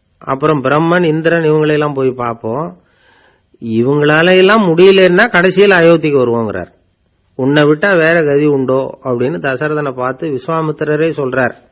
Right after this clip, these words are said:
அப்பேற்பட்ட அரசன் தசரதன் கைகேயி கால்ல வந்து விழறான். "உன் பாதங்களை தொட்டு கெஞ்சி கேட்டுக்கிறேன், ராமனை காட்டுக்கு அனுப்பாதேங்கிறான்." தசரதனுடைய இந்த நிலைமைக்கு என்ன காரணம்?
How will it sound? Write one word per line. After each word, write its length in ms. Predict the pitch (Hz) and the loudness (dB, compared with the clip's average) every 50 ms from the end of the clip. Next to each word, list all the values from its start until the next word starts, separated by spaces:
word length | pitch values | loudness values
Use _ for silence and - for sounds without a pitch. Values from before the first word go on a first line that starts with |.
| _ _ _ _ _ _ _ _ | _ _ _ _ _ _ _ _
அப்பேற்பட்ட 800 | - 104 107 104 _ 156 165 170 180 180 160 156 165 156 151 147 | -14 -12 -12 -4 _ 4 6 6 6 4 4 0 -2 -2 0 -2
அரசன் 480 | 143 139 151 165 156 170 175 190 185 - - | -2 0 -2 -2 -2 -2 -4 -4 -4 -6 -4
தசரதன் 560 | - - - - 156 147 139 131 151 185 185 - - _ | -4 -4 -2 -2 -2 -2 -2 -2 -4 -6 -6 -10 -12 _
கைகேயி 540 | - 147 165 185 196 185 202 202 196 180 170 | -2 0 2 2 4 4 4 4 4 4 2
கால்ல 360 | 151 156 151 151 151 147 143 135 | 2 0 0 0 0 0 0 -2
வந்து 220 | 123 120 131 170 | -2 -2 -4 -4
விழறான். 320 | 160 120 101 92 95 - _ _ _ _ _ _ _ _ _ _ _ _ _ _ _ _ | -4 -4 -4 -6 -8 -12 _ _ _ _ _ _ _ _ _ _ _ _ _ _ _ _
"உன் 180 | _ 139 131 131 | _ -4 -4 -4
பாதங்களை 580 | 117 131 131 139 151 156 156 151 147 139 127 120 | -4 -2 -2 0 0 0 0 0 -2 -2 -4 -4
தொட்டு 300 | 123 127 127 123 - 160 | -6 -8 -8 -6 -8 -10
கெஞ்சி 460 | - - 123 120 127 143 139 147 156 | -6 -4 -6 -4 -4 -6 -6 -6 -6
கேட்டுக்கிறேன், 600 | 143 127 117 113 107 110 104 104 101 127 160 160 - _ _ _ _ _ _ _ _ | -4 -4 -4 -4 -6 -6 -6 -4 -4 -4 -6 -6 -10 _ _ _ _ _ _ _ _
ராமனை 600 | _ - - 127 127 135 147 160 160 147 143 135 | _ -12 -6 -2 0 0 0 2 0 0 -2 -2
காட்டுக்கு 400 | 117 120 120 127 120 120 113 110 | -4 -4 -6 -4 -4 -6 -6 -6
அனுப்பாதேங்கிறான்." 720 | 101 101 95 92 101 98 98 98 98 101 98 92 - - - _ _ _ _ _ _ - | -6 -6 -8 -8 -8 -6 -6 -6 -6 -8 -10 -10 -12 -16 -18 _ _ _ _ _ _ -2
தசரதனுடைய 680 | 131 135 147 147 180 180 185 175 170 170 160 151 151 143 | 0 0 2 2 2 4 4 2 2 0 0 0 0 0
இந்த 180 | 135 131 123 123 | 0 -2 -4 -4
நிலைமைக்கு 500 | 123 123 135 156 160 160 156 143 156 156 | -4 -2 -2 -2 -2 -2 -4 -4 -4 -4
என்ன 240 | 135 123 131 139 | -4 -2 -4 -6
காரணம்? 480 | 131 - 120 117 113 107 98 92 98 - | -4 -4 -4 -4 -4 -4 -8 -10 -14 -18